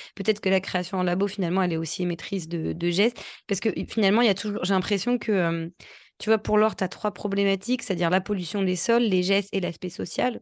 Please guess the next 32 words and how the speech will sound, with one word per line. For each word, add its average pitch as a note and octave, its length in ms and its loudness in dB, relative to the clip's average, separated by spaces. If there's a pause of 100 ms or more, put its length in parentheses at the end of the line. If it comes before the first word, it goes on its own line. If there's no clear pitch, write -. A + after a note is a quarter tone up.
Pour G3 120 -4
les F#3+ 100 0
pierres, G#3 280 0
visiblement, F3+ 600 0
c'est, E3+ 320 -2
euh, E3 220 -10
l'aspect G3 400 0
social G3 440 -2
et F#3+ 80 2
les F3+ 140 2
gestes. B3 220 0
Tu G#3 60 -4
vois, G3+ 100 2
en F#3 60 2
fait, B3+ 160 -2
y - 20 0
a, - 60 -2
t'as F3+ 160 -4
plein G3+ 160 0
de G#3+ 60 0
choses A#3 300 0
à, E3 420 -4 (880)
euh, G1+ 200 -12 (160)
à F3 120 0
penser. F#3+ 420 2
Je G#3+ 80 4
me F#3 140 4
dis, G3+ 280 2
euh, E3+ 200 4
même G#3 340 2
si, A#3 440 0
euh, E3+ 360 0